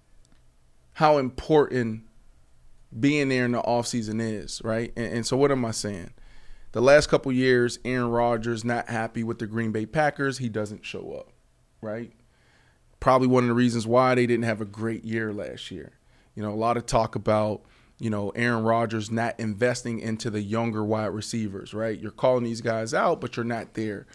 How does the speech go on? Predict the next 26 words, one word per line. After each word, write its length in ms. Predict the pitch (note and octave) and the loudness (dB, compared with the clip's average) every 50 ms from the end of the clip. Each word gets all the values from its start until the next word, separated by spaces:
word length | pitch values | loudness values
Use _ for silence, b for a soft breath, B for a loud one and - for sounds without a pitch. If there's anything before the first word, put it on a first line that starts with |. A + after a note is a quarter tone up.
| b b b b b | b b b b b
Why 220 | - A2 A2 B2+ C#3 | -10 -6 -2 0 0
aren't 240 | C3+ C3+ A#2 E2+ A#2+ | 0 -2 -4 -6 -2
you 460 | A#2 C3+ D3 D3+ C#3 C3 B2 A#2 G#2 | 0 2 4 4 4 4 2 0 0
gathering 440 | G#2 A#2+ B2 A#2+ A#2 G#2+ A#2 A2+ A2 | 0 0 2 2 2 0 -2 -4 -2
these 180 | A2 G#2+ G2+ | -4 -4 -2
guys 640 | G2 A#2+ A#2 A#2 A2+ A2+ A2 G#2+ G#2 G#2 G#2 - b b b b b b b | 0 0 2 2 2 0 0 -2 -4 -6 -8 -10 b b b b b b b
in 140 | - A#2+ A#2 | -4 -2 0
the 120 | A#2+ A2+ - | 0 0 0
offseason 680 | - A2 A#2 A#2 A2+ A2 - - A#2 A2 G2+ A2 G#2+ G#2 | 0 2 2 2 0 0 -2 -4 -4 -4 -2 -2 -4 -4
and 120 | G2+ G2 | -4 -2
going 180 | G#2+ A#2 A#2 A2+ | -2 -2 -2 -2
on 80 | A2+ | -2
these 160 | A2 G#2+ - | -4 -4 -6
retreats 480 | G2+ G#2+ G2+ - - - C3+ B2 A2+ - | -8 -10 -10 -10 -6 -4 -2 -2 -2 -4
and 100 | A#2 G#2+ | -6 -6
developing 540 | G2 G#2 F#2+ G#2+ A2+ A#2 A#2 A2 - A2 G#2+ | -6 -4 -2 0 0 0 0 -4 -6 -6 -6
that 180 | G#2+ G#2+ G2 - | -6 -8 -8 -6
chemistry 640 | - B2+ B2+ B2 A#2 - - - - G#2+ G#2 G#2 G2+ | -4 -4 -2 -2 -2 -4 -6 -4 -4 -4 -2 -2 -4
and, 120 | G2+ G#2 | -4 -4
and 100 | G#2 G#2+ | -2 -2
actually 280 | A2 A2+ A2 - - G#2+ | -2 -2 -2 -4 -8 -8
getting 280 | G2 A2 A2+ - - | -6 -6 -6 -6 -6
on 100 | A2 G2+ | -8 -8
the 60 | G#2 | -8
same 280 | G2+ - A2 G#2 G2+ G2 | -8 -8 -8 -10 -10 -12
page? 340 | - - G#2 G2 G2+ G2 | -10 -8 -8 -6 -8 -8